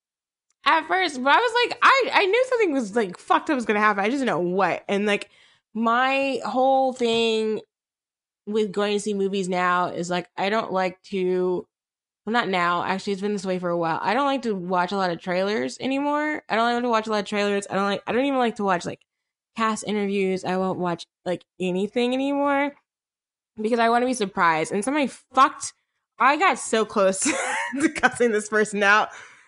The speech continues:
because they just went and just dropped the fucking spoiler.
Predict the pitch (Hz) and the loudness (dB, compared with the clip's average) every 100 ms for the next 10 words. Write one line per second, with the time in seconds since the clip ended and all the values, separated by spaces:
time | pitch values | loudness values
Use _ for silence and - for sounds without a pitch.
0 | - 247 254 302 302 302 339 311 277 330 | -6 -4 -2 0 0 0 -2 0 0 0
1 | 208 285 302 294 233 220 262 269 - - | 2 0 0 -2 -2 0 4 4 4 -4
2 | 220 220 277 - 277 269 277 277 277 269 | -6 0 0 0 0 2 2 2 2 0
3 | - 302 381 370 226 196 180 175 180 | 0 2 4 4 4 4 4 2 -2